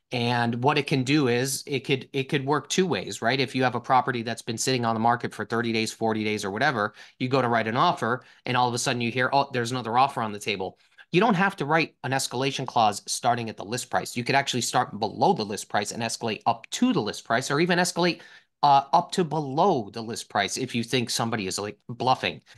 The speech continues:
God forbid that they do something like that. But, um, escalation clause are another way to potentially, uh, get your offer accepted. Um, and then alternatively is really trying to find opportunities for our buyers that are not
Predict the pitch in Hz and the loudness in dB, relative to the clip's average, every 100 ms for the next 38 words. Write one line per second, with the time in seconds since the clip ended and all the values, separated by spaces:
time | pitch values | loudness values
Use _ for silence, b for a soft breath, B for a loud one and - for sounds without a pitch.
0 | _ 135 123 - 117 127 113 107 104 127 | _ 2 2 2 0 0 -2 -4 -2 -2
1 | 156 110 104 92 92 - 95 - 110 - | -2 -4 -6 -6 -6 -2 -2 2 0 0
2 | B B B _ 117 107 104 143 160 - | B B B _ -2 0 0 0 0 2
3 | 147 156 147 120 120 110 107 110 113 110 | 0 0 -2 -2 0 0 -2 -4 -4 -4
4 | 107 107 104 101 - - 107 - - 113 | -2 -2 -2 -4 -6 -6 -6 -6 -6 -6
5 | 101 110 104 101 95 - B B B B | -4 -4 -2 -2 -2 -6 B B B B
6 | - 95 90 123 117 107 101 - 98 95 | 0 0 0 -2 -2 -4 -4 -2 0 0
7 | 98 92 - 117 - 92 - B B B | -2 -2 -2 -2 -2 -8 -10 B B B
8 | - 113 110 110 139 143 180 202 190 190 | -2 2 2 0 0 2 2 2 2 2
9 | 202 196 190 214 175 131 139 180 185 151 | 4 4 4 4 4 2 -2 0 0 -4
10 | - - 151 160 139 139 143 156 156 - | -8 -4 -2 -2 -2 -2 0 -2 -4 -6
11 | 127 135 120 - 139 135 139 135 - 117 | -6 -4 -4 -2 0 0 -2 -2 -4 0
12 | 120 107 104 104 123 147 139 110 104 - | 2 2 2 2 4 0 0 -4 -4 -6
13 | 117 123 | -2 -2